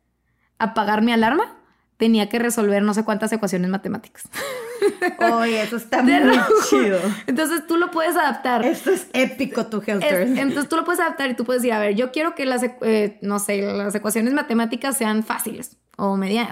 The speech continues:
Speaker 1: o intermedias, o avanzadas, o como sea. Y quiero que sean tantas, o sea, tengo que resolver, no sé, cinco problemas para que se apague la alarma". Entonces,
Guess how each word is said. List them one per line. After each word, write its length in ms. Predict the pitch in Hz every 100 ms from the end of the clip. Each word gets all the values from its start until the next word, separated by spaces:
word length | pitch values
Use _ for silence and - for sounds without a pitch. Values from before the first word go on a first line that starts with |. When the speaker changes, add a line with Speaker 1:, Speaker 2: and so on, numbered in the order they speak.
| 208
Speaker 1:
o 260 | 196 196
intermedias, 720 | 196 202 226 294 294 285 277
o 100 | 220
avanzadas, 540 | 196 202 196 269 277 254
o 60 | 208
como 180 | 196
sea. 220 | 196 320 - - - - - - _ _
Y 360 | 311 330 349 -
quiero 240 | 269 247 247
que 100 | 269
sean 320 | 240 226 214
tantas, 420 | 277 269 220 196
o 40 | 202
sea, 100 | 202
tengo 180 | 226
que 100 | 220
resolver, 460 | 247 233 214 208 214
no 120 | 214
sé, 320 | 202 196 196 - _ _ _
cinco 360 | - 302 302 349
problemas 540 | 294 277 330 453 - - _ _ _
para 680 | 240 233 208 202 196 196 202
que 80 | 220
se 80 | 208
apague 260 | 208 196
la 80 | 208
alarma". 380 | 185 - 214 202 _ _ - _ - -
Entonces, 600 | 247 240 226 247 233